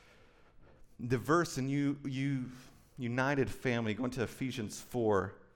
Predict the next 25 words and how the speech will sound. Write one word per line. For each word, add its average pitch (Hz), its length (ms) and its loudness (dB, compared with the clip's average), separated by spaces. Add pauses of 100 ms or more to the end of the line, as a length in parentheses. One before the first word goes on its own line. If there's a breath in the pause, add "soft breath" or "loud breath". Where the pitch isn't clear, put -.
(460)
when 113 180 -4
Paul 139 360 4
will 120 120 4
then 113 120 2
pick 143 240 -2
up 123 200 2
Ephesians 110 440 -4
two 113 200 -2
here 110 400 2
and 101 120 -2
say, 101 380 2 (280 loud breath)
"So 131 200 2
let's 135 360 8
strive 120 520 4
for 110 140 -2
unity. 95 480 -4 (800 soft breath)
Let's 143 160 -2
strive 151 540 8
to, 113 160 -4 (240)
to - 180 2 (160)
maintain 156 840 4
the 135 80 0
unity 139 400 4
that's 120 260 4
been 127 320 0